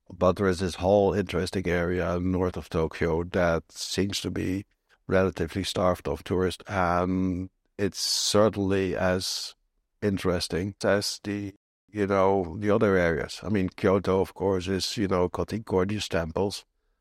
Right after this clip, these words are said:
but you also discover that the temples are just higgly-piggly spread through the city. I did the pilgrimage. I walked the pilgrimage in, uh, in Chichibu. It's very close to Tokyo, but not even that many tourists are coming there.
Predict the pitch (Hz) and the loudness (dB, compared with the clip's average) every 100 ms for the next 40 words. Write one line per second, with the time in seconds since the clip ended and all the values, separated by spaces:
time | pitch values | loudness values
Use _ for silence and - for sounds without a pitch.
0 | _ 131 98 - 95 98 - 90 92 - | _ 0 2 4 4 4 2 -2 -4 0
1 | 87 95 101 98 95 - 90 92 92 95 | 0 0 0 0 0 -4 -2 0 0 -2
2 | 98 90 92 90 - _ _ _ - 104 | 2 0 0 -6 -8 _ _ _ -6 -6
3 | 107 92 - 87 92 95 95 104 - - | -2 -4 0 0 0 -2 -2 -8 -18 -6
4 | - 85 - 90 98 - 78 78 95 - | 0 0 0 -2 -2 -2 -2 -2 -6 -8
5 | _ _ _ _ _ _ _ - 90 90 | _ _ _ _ _ _ _ -12 -6 -2
6 | 95 101 - 98 98 92 87 95 101 92 | -2 -2 0 0 2 2 2 0 2 2
7 | 90 90 90 90 87 143 98 107 - 87 | 4 2 -2 -8 -12 -10 -2 -2 -2 -2
8 | 101 92 95 90 92 90 - 92 87 95 | 2 2 2 2 2 0 -4 -4 -4 -2
9 | 92 90 92 92 - _ _ _ - 92 | 0 0 -2 -6 -10 _ _ _ -10 -8
10 | - 95 - 98 101 110 - _ _ _ | -4 -4 0 2 2 2 -2 _ _ _
11 | _ _ - 110 90 98 135 95 90 87 | _ _ -4 -2 0 4 4 4 2 2
12 | 92 - 85 92 92 113 151 - 117 98 | -4 -6 -6 0 0 0 -4 -2 0 0
13 | 95 - 90 92 - 90 90 92 - 92 | 0 -2 -2 -2 -2 -4 -4 -6 -4 -2
14 | 92 - 92 - 82 95 87 | -2 -4 -6 -6 -6 -2 -2